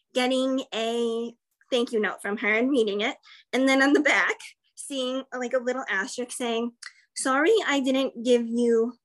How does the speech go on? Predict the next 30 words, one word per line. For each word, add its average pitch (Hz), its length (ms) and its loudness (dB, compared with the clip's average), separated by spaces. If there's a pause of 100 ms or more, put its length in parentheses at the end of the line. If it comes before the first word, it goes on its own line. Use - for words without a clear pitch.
(100)
a 233 60 -6
plus 226 400 0
one. 220 420 0
I 233 180 -2
already 220 240 2
have 233 180 -2
a 226 40 -8
date 214 400 -2
for 240 80 0
you 233 180 0
in 226 120 0
mind. 180 360 -4 (320)
What 233 240 0
do 262 80 -4
you 294 100 4
think 226 400 0 (160)
of 220 360 2 (440)
handsome, 247 480 -2
successful 247 680 0
<laughs> - 20 -12
Canadian 262 500 2
farmers?" 277 600 -2 (1120)
And 240 200 0
I 226 200 0
was 220 180 -10
just - 380 -16
like, 220 220 -6 (100)
"Oh 233 180 0
gosh, 202 300 -4
Elizabeth, 202 420 -4